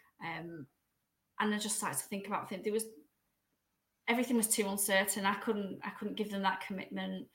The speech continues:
Um, so I just thought, "Right, well, that's not gonna work. Let's just plout all my energy into, to building my business now." And I was kind of pushed into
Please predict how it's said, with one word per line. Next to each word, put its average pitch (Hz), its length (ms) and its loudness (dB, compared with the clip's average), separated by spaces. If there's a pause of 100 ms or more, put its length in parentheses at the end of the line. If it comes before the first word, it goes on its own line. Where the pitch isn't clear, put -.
(400)
Um, 185 640 -6 (460)
so 208 200 2
I 208 100 4
just - 180 0
thought, 190 320 0 (340)
"Right, 190 360 2
well, 196 320 -4 (420)
that's - 200 6
not 202 120 -2
gonna 190 160 -4
work. 175 480 -2
Let's - 300 -2
just - 400 -4
plout 190 280 4
all 180 140 4
my 175 120 0
energy 180 360 -4
into, 190 380 -2 (180)
to 202 100 -4
building 185 320 -6
my 180 160 -4
business 208 420 -4
now." 175 300 -2
And 185 160 -4 (560)
I 190 60 -6
was 196 100 0
kind 226 200 6
of 226 120 -2
pushed 226 260 2
into 226 480 4